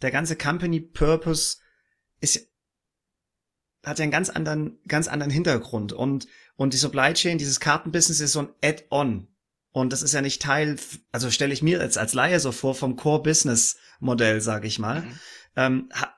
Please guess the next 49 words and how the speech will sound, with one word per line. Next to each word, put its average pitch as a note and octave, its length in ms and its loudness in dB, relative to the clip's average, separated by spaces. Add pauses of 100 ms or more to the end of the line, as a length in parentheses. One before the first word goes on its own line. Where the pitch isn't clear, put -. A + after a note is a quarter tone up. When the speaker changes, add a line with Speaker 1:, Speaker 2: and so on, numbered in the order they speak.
Speaker 1:
hast D3 220 0
du E3 40 0
das C#3 200 0
gespürt? D#3+ 640 0
Hat C#3 180 -4
es C#3 160 2
Vor- D3 280 -2
und C3 120 0
Nachteile E3+ 520 0
gehabt? F#3+ 300 -4
Wie B2+ 100 -2
würdest C3 280 -4
du C3 60 -4
da, B2+ 280 -4 (220)
was A#2+ 160 -6
würdest B2 180 -6
du C3 40 -4
darauf A#2 220 -4
sagen? D#3+ 500 -6 (1300)
Speaker 2:
Ja, A2+ 160 6
es D3 120 0
ist F#3+ 120 4
schon, F3+ 540 4
schon D#3 340 2
separiert. F#2+ 840 2
Also G#2+ 220 0
da G#2+ 140 2
gebe A#2 160 0
Speaker 1:
Mhm. - 20 -2
Speaker 2:
ich A#2 60 -2
dir A#2+ 120 -2
absolut G#2 460 -2
recht. A#2+ 200 4
Es C3+ 100 2
ist C#3+ 40 0
auch C3 140 2
ein A#2 180 -4
eigener A2+ 380 0
Bereich G#2+ 420 0
gewesen, D3+ 320 -2
eine - 80 0
eigene A2 220 0
Abteilung B2 580 0
mit A#2 220 -4
eben A2 340 -2
den G2+ 240 -4
Kolleginnen G#2 460 -4
und G#2 80 -10
Kollegen, G#2+ 460 -8